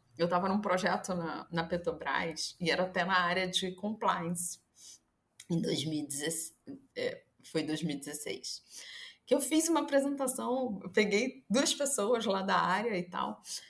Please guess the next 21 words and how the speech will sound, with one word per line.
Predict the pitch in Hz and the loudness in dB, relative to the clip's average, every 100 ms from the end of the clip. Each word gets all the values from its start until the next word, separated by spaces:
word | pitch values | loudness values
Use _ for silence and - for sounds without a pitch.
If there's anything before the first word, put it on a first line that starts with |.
| _ | _
e | - | -8
fiz | 294 262 | 0 2
uma | 302 | 2
apresentação | 302 294 269 254 262 247 240 | 0 -2 -2 -2 -4 -4 -6
pra | 247 240 | -2 -2
eles, | 240 214 214 202 202 | 0 0 0 -2 -4
assim, | 190 208 196 180 170 | -4 -4 -2 -2 0
"Cara, | 277 302 254 175 165 165 | 2 4 4 4 2 0
assim, | 196 285 226 175 170 | 2 2 0 -2 0
isso | 226 - | 2 2
aqui | 277 - 220 254 247 | 0 -2 -2 0 -2
vai | 220 220 | 0 0
mudar | 247 220 190 226 226 | 0 -2 -2 -4 -4
todas | 233 240 | -6 -4
as | 247 | -4
relações | 233 240 233 - 180 180 208 190 - - _ - - - - | -2 -4 -2 -4 -4 -4 -4 -4 -6 -8 _ -20 -20 -16 -6
de, | 170 196 202 208 - | -2 0 0 -2 -2
é, | 185 190 190 185 180 | -4 -4 -6 -6 -4
tomadas | 202 214 208 240 254 | 0 2 2 2 0
de | 233 | 0
decisão | 202 208 233 208 185 180 208 | 0 0 0 0 -2 -2 -6